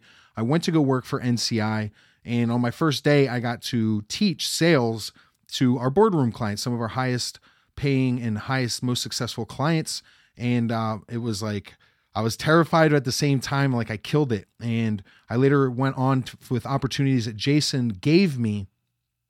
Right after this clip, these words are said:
and to get into public speaking in March of twenty twenty-one. And that created more opportunities and more confidence in myself. And it's just, like, been this wild ro-, roller coaster for two years. And I'm saying all of this because I'm gonna be completely honest with you.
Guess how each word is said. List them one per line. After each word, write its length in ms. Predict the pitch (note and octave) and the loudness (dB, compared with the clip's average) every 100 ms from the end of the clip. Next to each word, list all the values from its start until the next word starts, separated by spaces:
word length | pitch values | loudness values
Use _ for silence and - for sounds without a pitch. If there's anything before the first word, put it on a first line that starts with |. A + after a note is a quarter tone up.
| _ _ - | _ _ -8
and 360 | C3 B2 B2 G2+ - - _ | -2 0 0 -2 -10 -20 _
to 120 | - | -4
get 160 | C3 D3 | 0 0
into 200 | C#3+ - | -2 -4
public 320 | - C#3+ B2+ | -2 0 0
speaking 640 | - - E3+ F3 A2+ F#2+ F#2+ | -4 -2 -2 0 -2 -2 -4
in 240 | A#2 G#2+ G#2 | -4 -2 0
March 340 | B2 E3+ - | 2 0 0
of 80 | A2 | -6
twenty 260 | - A2+ | -4 -4
twenty-one. 500 | G#2 A2+ G#2+ G#2 G2+ | -4 -4 -2 -2 -2
And 140 | F#2+ G#2 | -2 -2
that 180 | D3 - | -4 -2
created 280 | E3 C#3 | -2 0
more 200 | A#2 A2+ | 0 -2
opportunities 580 | G#2 G2 - A2+ G2+ F#2 | -4 -6 -4 -2 -2 -6
and 100 | F#2+ | -4
more 180 | B2+ C#3+ | -2 -2
confidence 560 | - D3+ C#3 B2+ A2+ A2+ | -2 -2 -2 -2 -4 -4
in 60 | |
myself. 580 | G#2+ G#2 - A2 G#2+ - | -4 -4 -4 -4 -4 -6
And 180 | F#2+ F#2 _ - _ _ _ | -8 -8 _ -20 _ _ _
it's 180 | - C3+ | -4 0
just, 200 | F#3+ - | 0 2
like, 300 | E3+ D3 - | 0 0 0
been 160 | D#3+ D#3+ | 0 2
this 180 | C#3 B2 | 0 -4
wild 460 | G#2+ C#3+ F#3 G3+ | 0 4 6 4
ro-, 320 | D#3 D#3+ E3+ D#3 | 4 4 4 4
roller 280 | D#3 F3 | 4 6
coaster 400 | C#3+ C#3+ B2+ - | 4 2 0 -2
for 120 | - G#2 | -8 -8
two 200 | - C3 | 0 2
years. 360 | A2 F2+ - | 2 -2 -6
And 260 | A2+ A2+ A2 | -6 -4 -4
I'm 120 | B2 | -4
saying 360 | - A#3 B3+ D#3+ | 2 4 6 6
all 200 | B2+ A2+ | 4 2
of 120 | G2 | 0
this 220 | A2 - | -2 -2
because 480 | - A2+ B2 A2+ - _ _ _ _ | -6 -2 0 0 -4 _ _ _ _
I'm 80 | - | 0
gonna 120 | A3 | 4
be 100 | A#3+ | 4
completely 560 | G#3 D#3 - F3 F#3 D#3 | 2 0 4 4 6 4
honest 340 | C#3+ C3+ - | 4 2 0
with 180 | A2 - | -6 -6
you. 200 | F#2 F2 | -10 -10